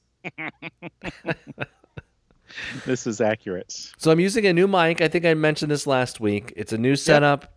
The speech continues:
Speaker 1: and it's,
Speaker 2: Sounds
Speaker 1: it's
Speaker 2: good.
Speaker 1: It, does it sound good to you? That's
Speaker 2: Sounds
Speaker 1: good.
Speaker 2: good.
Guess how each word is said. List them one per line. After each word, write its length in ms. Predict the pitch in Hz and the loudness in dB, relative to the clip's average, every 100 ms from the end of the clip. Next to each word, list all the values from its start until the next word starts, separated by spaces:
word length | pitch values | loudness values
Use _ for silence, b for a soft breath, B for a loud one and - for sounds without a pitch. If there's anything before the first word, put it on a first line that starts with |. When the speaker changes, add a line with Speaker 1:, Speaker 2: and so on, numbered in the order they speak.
| - | -2
Speaker 1:
and 160 | 110 | 0
it's, 160 | 107 - | 0 -4
Speaker 2:
Sounds 240 | - 196 | -2 0
Speaker 1:
it's 100 | 208 | 0
Speaker 2:
good. 300 | - 240 185 - - | 2 2 2 -6 -4
Speaker 1:
It, 140 | 123 | -4
does 120 | 113 | -2
it 100 | 127 | -6
sound 320 | 117 147 151 165 | -2 2 2 2
good 140 | 180 | -2
to 140 | - 175 | -2 -2
you? 220 | 175 170 | 2 4
That's 240 | - - - | 2 0 2
Speaker 2:
Sounds 220 | 165 156 | 6 6
Speaker 1:
good. 140 | 151 | 6
Speaker 2:
good. 80 | 135 | 0